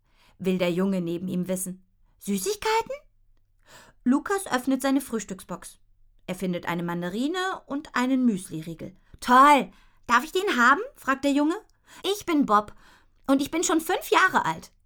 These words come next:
„Nur, wenn ich auch von dem Obst bekomme“, sagt er schließlich. „Aber das ist sowieso für alle“, meint Bob. Brigitte kommt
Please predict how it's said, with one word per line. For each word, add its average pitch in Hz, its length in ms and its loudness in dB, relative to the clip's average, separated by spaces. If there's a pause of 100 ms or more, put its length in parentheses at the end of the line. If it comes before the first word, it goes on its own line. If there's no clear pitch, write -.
(680)
„Nur, 302 560 2 (260)
wenn 247 340 -4
ich 330 180 -4
auch 285 200 4
von 349 180 -2
dem 392 120 -4
Obst 381 340 0
bekomme“, 185 540 -8 (180)
sagt 170 260 -8
er 175 60 -10
schließlich. - 580 -12 (440)
„Aber 185 220 -4
das 180 220 -4
ist 294 120 -4
sowieso 285 420 4
für 349 220 2
alle“, 185 340 2
meint 180 280 -2
Bob. - 260 -8 (1080)
Brigitte 190 420 -4
kommt 226 460 -8